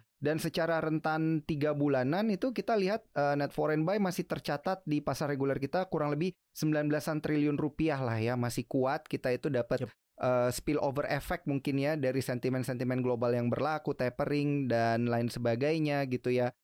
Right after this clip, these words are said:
Speaker 1: Eh, dan juga kondisi krisis energi lah di Eropa dan lain sebagainya. Nah, selain itu kalau kita lihat, eh, secara keseluruhan indeks harga saham gabungan kita juga ini kalau mau dibandingin secara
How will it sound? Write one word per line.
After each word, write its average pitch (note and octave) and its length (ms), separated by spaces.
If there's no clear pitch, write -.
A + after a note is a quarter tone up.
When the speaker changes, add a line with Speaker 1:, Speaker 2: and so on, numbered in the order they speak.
Speaker 1:
Eh, B2 520
dan A#2+ 160
juga B2 220
kondisi B2+ 400
krisis A#2 340
energi C#3 640
lah C#3+ 220
di B2+ 180
Eropa B2+ 640
dan B2 200
lain B2 160
sebagainya. A#2 600
Nah, C3+ 200
selain F3+ 260
itu F3 160
kalau A#3 180
kita F#3 200
lihat, F3 360
eh, D#3 340
secara D3+ 360
keseluruhan D3+ 800
indeks C#3 420
harga C3 320
saham C3 260
gabungan B2+ 360
kita D3 260
juga D3 220
ini D3 160
kalau E3 180
mau D#3 120
dibandingin D#3+ 500
secara F3 540